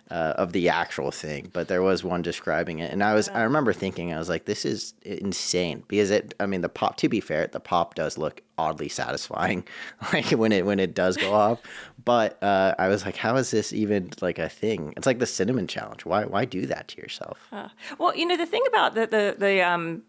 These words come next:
Speaker 2: Tide Pods, I mean, initially when they came out, there were some lawsuits because they look kind of like candy.
Speaker 1: Delectable.
Speaker 2: Well, if it's, so for little children, I mean, you know, adults and young adults who are doing the Pod, Ti-, uh, Tide,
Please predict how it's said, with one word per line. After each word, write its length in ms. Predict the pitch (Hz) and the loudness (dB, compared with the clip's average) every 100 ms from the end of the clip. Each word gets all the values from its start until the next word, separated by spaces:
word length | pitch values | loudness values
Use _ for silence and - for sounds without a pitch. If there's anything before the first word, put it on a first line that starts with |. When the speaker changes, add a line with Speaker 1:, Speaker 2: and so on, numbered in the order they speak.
| - | -16
Speaker 2:
Tide 380 | - 269 277 233 | -4 0 2 0
Pods, 540 | - 165 160 165 - - - - _ - | 2 2 2 -2 -12 -20 -20 -20 _ -2
I 60 | 220 | 2
mean, 140 | 220 | 4
initially 360 | 220 285 359 359 | 4 2 2 2
when 120 | 240 | 4
they 100 | 208 | 4
came 320 | 180 - 196 185 | 2 -2 -2 2
out, 380 | 208 202 175 | 4 4 2
there 280 | - 190 185 | 0 2 4
were 140 | 180 185 | 4 2
some 380 | 202 180 170 - | 0 0 -2 -2
lawsuits 540 | 165 170 - 185 175 | 2 2 2 0 0
because 500 | - 170 208 175 170 - - - _ | -6 -4 2 2 2 -6 -14 -20 _
they 400 | 190 185 180 175 - | 4 6 6 4 2
look 380 | 185 214 - - | 4 4 2 -10
kind 240 | - 190 | -4 0
of 60 | 185 | 2
like 160 | 165 | 0
candy. 320 | - - 254 98 | -2 -4 0 2
Speaker 1:
Delectable. 540 | 90 87 - 80 64 - - | 4 2 -2 -6 -8 -8 2
Speaker 2:
Well, 240 | 254 269 | 2 4
if 120 | 311 320 | 2 2
it's, 100 | 302 | 0
so 140 | 330 | 2
for 160 | 311 330 | 2 0
little 200 | 349 302 | -2 -2
children, 340 | - - 170 | 0 0 2
I 60 | 202 | 2
mean, 220 | 240 247 | 2 2
you 80 | 277 | 0
know, 100 | 302 | 2
adults 500 | 269 277 269 262 - | 2 4 2 2 0
and 680 | 214 190 185 180 - 113 - | 0 2 0 0 -4 -8 -6
young 280 | 208 220 226 | -2 0 4
adults 300 | 202 190 - | 4 4 2
who 80 | 185 | 0
are 60 | |
doing 180 | 175 175 | 2 0
the 60 | - | 0
Pod, 280 | 220 175 - _ - | -2 -2 -4 _ -8
Ti-, 100 | 226 | -4
uh, 300 | - - - - - - - | -4 -6 -10 -10 -14 -18 -12
Tide, 380 | - 185 175 | -4 -2 -2